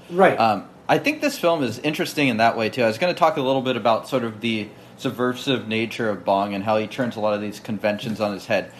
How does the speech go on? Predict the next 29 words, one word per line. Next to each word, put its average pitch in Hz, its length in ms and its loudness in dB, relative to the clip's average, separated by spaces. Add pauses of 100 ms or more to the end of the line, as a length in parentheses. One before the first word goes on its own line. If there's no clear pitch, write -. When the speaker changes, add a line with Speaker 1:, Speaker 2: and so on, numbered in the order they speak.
(160)
Speaker 2:
'Cause 151 140 4
I 156 80 6
Speaker 1:
Before 208 40 10
we 233 60 8
Speaker 2:
feel 240 100 6
Speaker 1:
do 233 60 8
Speaker 2:
like 214 100 12
Speaker 1:
that, 127 380 2
before 147 320 2
we 180 120 2
do, 151 300 2
Speaker 2:
Yeah. 120 100 2
Speaker 1:
do 196 80 6
that, 185 180 -2 (720)
should 180 320 0
we 180 320 6 (560)
do 156 220 4
a 139 100 6
quick 147 260 2
summary 143 680 0
of 131 320 -2
the 127 60 -2
movie? 131 380 2
'Cause 131 160 -6
we've 139 160 6
been 156 200 8
diving 139 360 6
in 139 320 2 (300)
<laughs> - 0 -